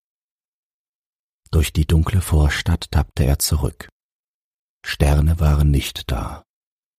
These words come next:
Als er die Tür aufmachte, sie weinte dabei, die Tür, sahen ihm die blassblauen Augen seiner Frau entgegen.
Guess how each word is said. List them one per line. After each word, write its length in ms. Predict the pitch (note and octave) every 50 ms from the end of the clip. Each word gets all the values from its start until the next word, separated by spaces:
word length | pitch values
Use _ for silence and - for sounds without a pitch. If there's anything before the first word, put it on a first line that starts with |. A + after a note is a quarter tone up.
| _ _ _ _ _ _ _ _ _ _ _ _ _ _ _ _ _ _ _ _ _ _ _ _ _ _ -
Als 280 | C#2 C2 - - -
er 120 | - C#2+ D2
die 120 | D#2 D2
Tür 280 | - - G2+ A#2+ C3 -
aufmachte, 680 | C2 C#2 - - D2+ C#2 C#2 - - - F2 E2+ E2 - _ _ _ _ _ _ _ -
sie 400 | - D#2+ D#2 E2+ E2 D2+ D2+ C#2+
weinte 380 | D2+ E2+ G2 G#2 G2+ - - -
dabei, 480 | - B1 - C2+ C2 B1+ C2+ C#2+ D2+ - -
die 100 | D2 D2
Tür, 500 | - - E2 D#2 D2+ D#2 E2 F2+ F2+ - _ _ _ _ _ _ _ _ _ _ _ _ -
sahen 380 | - - D2 D2 D#2 E2+ F#2
ihm 240 | F2 E2 G2 F#2 F2+
die 120 | E2 D#2+ D2+
blassblauen 800 | - - D#2+ E2 - - - - - E2 D#2+ D#2+ E2+ F2 F2 -
Augen 380 | - D#2+ D#2 D#2+ - F2+ E2+
seiner 340 | F#2+ - D#2+ D#2 D#2 E2+ F2
Frau 360 | - - - D#2+ D2 C#2 C2+
entgegen. 680 | - D#2+ D2+ - - - G#1 G1+ - - C#2+ D2 D2